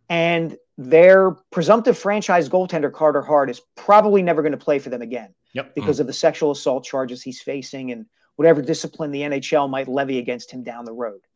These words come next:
Speaker 1: So they've got some steps to take here. And
Speaker 2: Mm-hmm.
Speaker 1: I'm, in a weird way, I'm not sure them playing as well as they have made it easier for them to figure out how to take those steps.
Speaker 2: Yeah.
Speaker 3: You know, Mike, last one for me. Um, it's funny.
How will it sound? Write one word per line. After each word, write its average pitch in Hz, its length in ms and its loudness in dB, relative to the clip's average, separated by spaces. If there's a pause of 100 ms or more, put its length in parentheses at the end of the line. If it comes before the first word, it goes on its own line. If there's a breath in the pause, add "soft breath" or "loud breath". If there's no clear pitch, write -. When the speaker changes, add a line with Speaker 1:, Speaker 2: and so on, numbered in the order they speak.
(320)
Speaker 1:
So 156 640 4 (520)
they've 190 300 6
got 220 320 6 (380)
some 196 220 -4
steps - 380 2
to - 100 -10
take 165 320 -2
here. 117 520 -10
And 151 160 -4
Speaker 2:
Mm-hmm. 151 80 -2
Speaker 1:
I'm, 151 280 -8 (180)
in 156 100 -2
a 156 40 4
weird 190 300 6
way, 185 220 6
I'm 160 100 0
not 165 140 -4
sure 175 180 -2
them 151 160 0
playing 175 360 -4
as 131 120 -2
well 151 160 4
as 135 80 0
they 143 120 -2
have 143 340 -4
made 139 160 -6
it 143 120 -6
easier 143 680 -2 (420)
for 160 140 0
them 147 300 4
to 139 160 -10
figure 151 380 0
out 139 300 2 (280)
how 139 180 -6
to 127 60 -6
take - 260 -12
those 113 160 -12
steps. - 420 -16 (400)
Speaker 2:
Yeah. 101 220 -18
Speaker 3:
You - 80 -12
know, 113 80 -4
Mike, 117 240 -4
last 135 240 -4
one 120 120 -8
for 113 100 -12
me. 123 340 -4
Um, 101 480 -6 (340)
it's 107 140 -12
funny. 123 400 -2